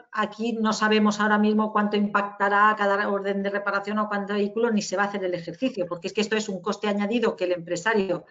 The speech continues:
va a tener que asumir para dar esa certificación, de, o sea, esa, esa mensaje y certificación de que es un, un entorno seguro el de un concesionario. Eh, o sea que no se va a aumentar la factura de postventa, no se va a aumentar los precios de los vehículos,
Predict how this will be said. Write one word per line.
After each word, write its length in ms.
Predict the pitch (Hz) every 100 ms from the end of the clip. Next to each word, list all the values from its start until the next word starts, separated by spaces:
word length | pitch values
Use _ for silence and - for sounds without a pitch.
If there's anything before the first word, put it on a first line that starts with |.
| - - - -
va 80 | 196
a 60 |
tener 240 | 202 202 202
que 80 |
asumir 400 | 208 214 214 254
para 240 | 220 190 180
dar 160 | 196
esa 220 | 202 208 208
certificación, 960 | 202 - 208 214 202 - 214 226 233
de, 80 | 208
o 60 | 202
sea, 180 | 196
esa, 140 | 190 214 208
esa 400 | 226 214 208 202 - -
mensaje 400 | 202 202 226 220
y 20 |
certificación 540 | 202 202 208 208 220 240
de 120 | 254
que 120 | 185
es 140 | 185 226
un, 260 | 220 202
un 400 | 208 190 185 180
entorno 540 | 180 180 196 196 220 233
seguro 420 | - 180 226 202
el 80 | 175
de 80 | 175
un 80 |
concesionario. 720 | 170 170 165 170 160 151 147 - - - - - - -
Eh, 340 | 190 185 185 -
o 40 |
sea 220 | - 220
que 340 | 202 175 - _ _
no 260 | 220 262
se 160 | 262 240
va 240 | 233 233
a 200 | 190 202
aumentar 480 | 196 196 196 202 233
la 140 | 196 175
factura 420 | 175 - 208 208
de 300 | 202 196 202
postventa, 600 | 202 196 233 233 254 254
no 100 | 202
se 80 | 202
va 60 | 202
a 40 |
aumentar 360 | 196 190 220 185
los 140 | 175
precios 260 | 202 208 208
de 60 |
los 160 | 208 202
vehículos, 500 | 208 208 220 233